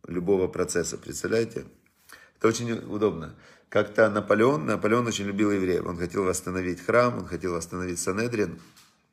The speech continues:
И Наполеон, он говорит, вот как, какой же удивительный вообще, э, народ, он говорил, да,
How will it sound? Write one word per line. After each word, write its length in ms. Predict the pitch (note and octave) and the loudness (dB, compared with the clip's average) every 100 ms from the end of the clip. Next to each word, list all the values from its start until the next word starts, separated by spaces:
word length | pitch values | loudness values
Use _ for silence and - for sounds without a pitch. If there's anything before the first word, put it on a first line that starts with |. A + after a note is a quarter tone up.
| _ - - - - - - | _ -20 -18 -18 -18 -20 -4
И 160 | G2+ | -2
Наполеон, 520 | G2 G2+ G#2+ A2+ C#3+ B2+ | 0 2 6 6 6 4
он 140 | G#2 | 2
говорит, 400 | G#2+ G#2+ G#2 - | 2 4 2 2
вот 260 | G2+ G2 - - - _ - - - | 0 0 -8 -20 -20 _ -20 -20 0
как, 220 | A#2 - - - - | 2 2 -4 -20 -6
какой 380 | A2+ - E3 E3 | -6 0 2 2
же 380 | C#3+ B2+ A#2 - | 4 4 4 -2
удивительный 680 | B2 G#2 A#2+ C#3+ B2+ G#2+ G#2 | -4 -2 0 0 0 0 2
вообще, 580 | G2 G2 - A2 G2+ F#2+ | 0 0 2 6 6 4
э, 180 | F#2 F#2 | 2 2
народ, 400 | G#2 A2 D#3+ F3 | 4 4 2 0
он 140 | G#2 | 0
говорил, 400 | F#2+ F#2 F#2 E2+ | 2 4 4 2
да, 420 | E2+ G#2+ C#3 - | 4 4 4 -4